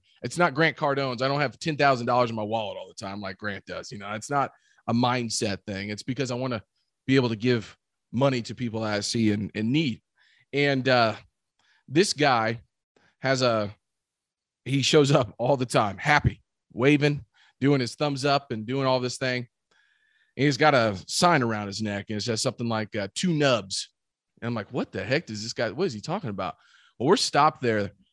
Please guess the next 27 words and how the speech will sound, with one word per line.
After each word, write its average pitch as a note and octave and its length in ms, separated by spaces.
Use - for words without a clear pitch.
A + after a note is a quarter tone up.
the B2+ 140
other B2 160
morning A2+ 480
and A#2 80
this D3+ 160
guy's B2+ 300
got B2+ 200
his G2+ 120
feet C#3+ 380
out. F#2 280
It's - 120
forty-five D3+ 580
degrees B2+ 400
out. B2 160
It's G2+ 140
cold. C3+ 600
He's A#2+ 140
got C3+ 200
his, G#2+ 220
his A2 180
foot G3+ 360
out C3+ 300
and A2+ 100
he's G#2+ 160
cleaning F3+ 400
his G#2 280
feet. D3 380